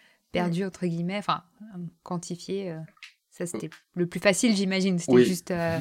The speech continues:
Speaker 3: <laughs>
Speaker 1: prendre du temps à le faire, <laughs> mais sinon, c'était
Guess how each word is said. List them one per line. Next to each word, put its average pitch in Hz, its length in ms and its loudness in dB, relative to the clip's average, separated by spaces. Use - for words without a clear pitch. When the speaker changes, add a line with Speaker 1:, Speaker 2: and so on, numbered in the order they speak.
Speaker 3:
<laughs> - 120 -6
Speaker 1:
prendre 196 540 -6
du 202 140 0
temps 233 180 0
à 214 60 0
le 196 60 -2
faire, 247 300 8
<laughs> 220 60 6
mais 240 80 8
sinon, 214 300 2
c'était 190 380 0